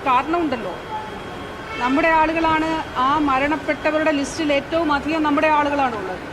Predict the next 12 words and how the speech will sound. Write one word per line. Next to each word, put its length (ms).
അതോടൊപ്പം 480
അവിടെ 180
ചികിത്സയിൽ 540
കഴിയുന്ന, 380
വിവിധ 200
ആശുപത്രികളിൽ 640
ചികിത്സയിൽ 500
കഴിയുന്നവരിൽ 560
ഭൂരിഭാഗവും 580
നമ്മുടെ 300
ആളുകളാണ് 440
ഉള്ളത്. 260